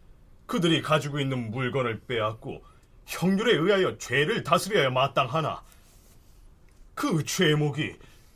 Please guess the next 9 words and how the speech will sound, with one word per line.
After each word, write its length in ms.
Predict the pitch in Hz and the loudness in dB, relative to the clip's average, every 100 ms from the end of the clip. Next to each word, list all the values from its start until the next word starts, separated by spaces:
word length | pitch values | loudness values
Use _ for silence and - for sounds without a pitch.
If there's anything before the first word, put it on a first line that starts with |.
| - | -12
기껏 380 | - 220 185 - | -8 -2 -2 -2
태형 300 | - 208 123 | 0 2 0
쉰 360 | 110 - 180 175 | -4 0 0 2
대에 240 | 233 143 | 2 0
불과하고 720 | 165 180 147 143 151 120 92 - - - - - - | 0 0 0 0 -2 -2 -8 -12 -20 -20 -20 -20 -4
또한 360 | 269 175 135 120 | 4 6 6 0
죄인이 480 | - 151 135 131 120 | 0 0 2 -2 -4
자원하는 540 | - 127 131 131 123 | -2 -2 0 -2 -4
경우에는 520 | 127 139 139 127 101 | -4 -2 -2 -2 -4